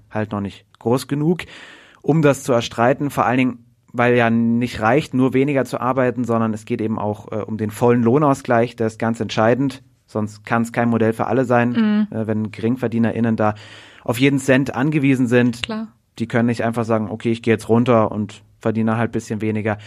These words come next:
Speaker 1: Dafür wäre der Gesetzgeber gefragt, aber das ist halt sehr unwahrscheinlich unter, äh, Führung der wirtschaftsnahen Union.
Speaker 2: Mhm. Jetzt, äh, fordern die Gewerkschaften zum Beispiel zwei bis drei Stunden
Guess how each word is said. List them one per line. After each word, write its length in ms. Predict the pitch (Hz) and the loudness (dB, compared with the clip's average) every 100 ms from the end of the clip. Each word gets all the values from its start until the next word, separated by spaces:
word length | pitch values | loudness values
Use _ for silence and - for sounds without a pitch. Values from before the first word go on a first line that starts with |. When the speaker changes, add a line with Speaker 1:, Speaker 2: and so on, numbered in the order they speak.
| - - _ - | -20 -20 _ 0
Speaker 1:
Dafür 460 | 143 185 175 147 | 0 4 2 4
wäre 300 | 123 147 143 | 2 2 2
der 200 | 123 117 | 2 2
Gesetzgeber 600 | 117 110 127 - 175 170 | 0 -2 -2 0 -2 0
gefragt, 680 | 156 - 120 139 202 - - _ _ _ _ _ - _ _ - | -2 -2 0 2 0 -6 -20 _ _ _ _ _ -20 _ _ -8
aber 500 | 123 123 123 120 - - _ _ _ _ _ _ | -2 2 4 2 0 -16 _ _ _ _ _ _
das 220 | - 120 | -6 -6
ist 120 | 117 | -2
halt 320 | 113 107 - _ | -2 -2 -6 _
sehr 240 | 107 120 | 0 2
unwahrscheinlich 680 | 139 135 117 120 110 107 - | 2 2 2 2 0 -2 -4
unter, 320 | 110 107 101 104 | -4 -2 -2 -4
äh, 80 | |
Führung 400 | 101 113 110 107 | -6 -4 -2 -2
der 300 | 104 98 95 104 | -2 -4 -6 -2
wirtschaftsnahen 840 | 117 117 107 - 104 101 98 92 - | -2 0 -6 -6 -6 -4 -6 -8 -8
Union. 340 | 98 92 85 220 | -4 -4 -4 -2
Speaker 2:
Mhm. 300 | 208 202 214 - - - _ | 0 0 -4 -8 -20 -20 _
Jetzt, 300 | - 214 - | -6 -4 -2
äh, 220 | 220 214 208 | 2 2 2
fordern 360 | 233 247 247 | 2 2 2
die 80 | 226 | 2
Gewerkschaften 540 | 214 214 226 240 - | 0 -2 -4 -8 -8
zum 140 | 220 214 | -6 -4
Beispiel 340 | 214 220 220 | -4 -4 -6
zwei 220 | - 214 | -4 -4
bis 100 | 220 | -4
drei 180 | - 214 | -4 -6
Stunden 560 | 214 214 - 208 202 | -6 -8 -8 -8 -8